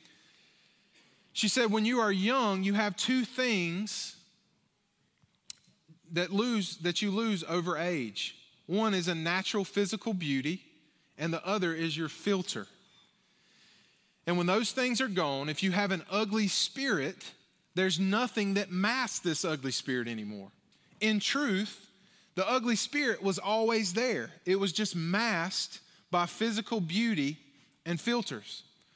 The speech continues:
By contrast, there are older women who are so sweet that they seem more beautiful even in their older age than they did when they were young, because their beautiful character shines through.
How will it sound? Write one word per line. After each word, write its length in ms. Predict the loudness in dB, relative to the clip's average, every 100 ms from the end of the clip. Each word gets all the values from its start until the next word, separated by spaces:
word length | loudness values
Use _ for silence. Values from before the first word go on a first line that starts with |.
| _ _ _ _ 2
By 140 | 2
contrast, 960 | 2 2 2 0 0 0 0 -2 -6 -10 -18 0
there 180 | 2 4
are 160 | 2 0
older 340 | 0 2 2
women 600 | 2 2 2 2 0 -2 -8 -4
who 120 | 2
are 80 | 4
so 360 | 4 2 2 2
sweet 720 | 0 -2 0 0 -2 -8 -20 _ _ _ _ _
that 140 | -2 2
they 140 | 2
seem 420 | 2 0 0 2
more 260 | 2 4 2
beautiful 680 | 2 2 0 0 0 0 0
even 340 | 0 2 2
in 120 | 0 2
their 160 | 0
older 320 | 2 2 0 -2
age 480 | 0 2 2 0 -4
than 160 | -2
they 140 | 0 -2
did 400 | 0 0 0 0
when 140 | -2
they 120 | 0
were 120 | 0
young, 420 | 0 -2 -2 -4 -8
because 320 | -6 -4 -2
their 140 | -2
beautiful 500 | -2 -2 -2 -2 -6
character 580 | -6 -4 -4 -4 -6 -6
shines 600 | -4 -4 -2 -2 -4 -8
through. 380 | -10 -6 -6